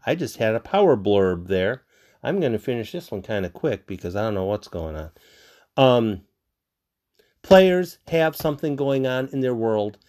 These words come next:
and they just seem a bit off. They just seem a bit off, and nobody quite knows what it is, but they seem a little bit off. And then about five or six or ten or fifteen years later, they commit suicide themselves.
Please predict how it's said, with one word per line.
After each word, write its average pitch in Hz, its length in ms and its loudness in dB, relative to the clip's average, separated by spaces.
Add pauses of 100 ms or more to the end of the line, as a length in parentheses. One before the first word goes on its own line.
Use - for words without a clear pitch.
(260)
and 117 120 -4
they 123 100 2
just 139 260 -6
seem 151 220 0
a 139 60 2
bit 127 280 0
off. 117 560 -2 (300)
They 107 100 -4
just 127 220 -8
seem 156 200 2
a 143 60 2
bit 135 180 4
off, 131 260 2
and 110 180 -2
nobody 139 260 4
quite 151 320 -2
knows 139 240 -2
what 143 140 -2
it 127 100 -2
is, 135 220 0 (480)
but 117 260 0
they 123 120 -2
seem 143 280 0
a 135 40 0
little 127 220 0
bit 127 260 2
off. 120 480 -2 (560)
And 123 100 -2
then 131 160 4
about 123 360 2
five 131 300 2
or 123 60 -2
six 135 360 -8
or 110 80 -8
ten 123 240 -4
or 127 60 -2
fifteen 135 640 -4 (480)
years 131 240 4
later, 139 500 4 (640)
they 123 100 -2
commit 143 300 0
suicide 143 500 4
themselves. 139 680 2